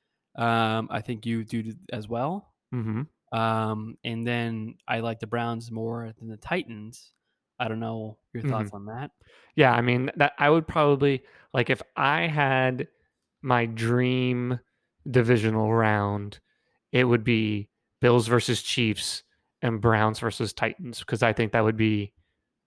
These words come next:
Speaker 2: two incredible, incredible games. As two, as two guys who are more A F C guys, like, that would be,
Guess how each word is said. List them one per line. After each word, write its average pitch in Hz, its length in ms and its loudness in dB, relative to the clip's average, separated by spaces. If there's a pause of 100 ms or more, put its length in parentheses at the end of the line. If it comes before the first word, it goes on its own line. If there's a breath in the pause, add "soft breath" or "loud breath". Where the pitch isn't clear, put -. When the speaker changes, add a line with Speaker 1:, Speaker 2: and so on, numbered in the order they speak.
(140)
Speaker 2:
two 113 380 6
incredible, 110 760 2
incredible - 460 -2
games. - 480 -14 (1800)
As 143 160 4
two, 131 320 6
as 127 120 0
two 165 160 6
guys 117 220 6
who 123 100 4
are 117 80 4
more 113 220 0
A 117 160 0
F 107 100 -2
C 117 220 -2
guys, 110 300 -2
like, 113 160 -4
that 123 160 4
would 117 120 2
be, 110 440 -4